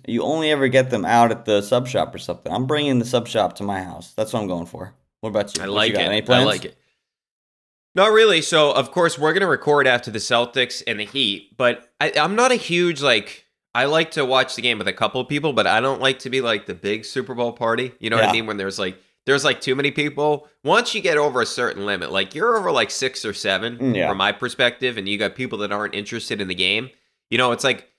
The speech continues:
Speaker 2: a Sunday to go out. It's like a night to go out. That's where I'm like, "Okay, I wanna dial this in here. I wanna watch the game." Not that I'm, like, you know, super dialed in, like, rewinding it or something along those lines, right? But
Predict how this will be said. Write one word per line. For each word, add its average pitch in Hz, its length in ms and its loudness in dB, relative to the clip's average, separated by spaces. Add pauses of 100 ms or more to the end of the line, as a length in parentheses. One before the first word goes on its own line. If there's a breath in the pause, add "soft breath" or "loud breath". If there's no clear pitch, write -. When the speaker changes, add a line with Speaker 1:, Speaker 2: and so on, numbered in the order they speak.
(200)
Speaker 2:
a 127 60 0
Sunday 147 400 2
to 123 80 -2
go 110 240 2
out. 101 220 2
It's 95 120 -8
like 107 120 -2
a 104 60 -2
night 110 200 -2
to - 80 -10
go 104 140 0
out. 107 140 0
That's 139 220 0
where 160 60 -6
I'm 143 80 -6
like, 120 160 -6
"Okay, 107 180 -6
I 87 80 0
wanna 139 200 -2
dial 87 320 -2
this - 180 -10
in - 120 -12
here. 98 140 -12
I 92 60 -4
wanna 107 160 -2
watch 95 240 -4
the 95 60 -10
game." 98 120 0
Not 214 200 2
that 190 120 4
I'm, 147 140 2
like, 110 280 0 (200 soft breath)
you 127 80 0
know, 117 120 0
super 165 400 -4
dialed 104 440 -2
in, 92 140 -10
like, 98 200 -6
rewinding 120 760 0
it 95 120 -6
or 98 80 -4
something 110 320 -4
along 101 280 0
those 104 280 0
lines, 85 300 -4
right? 95 240 2
But 98 180 0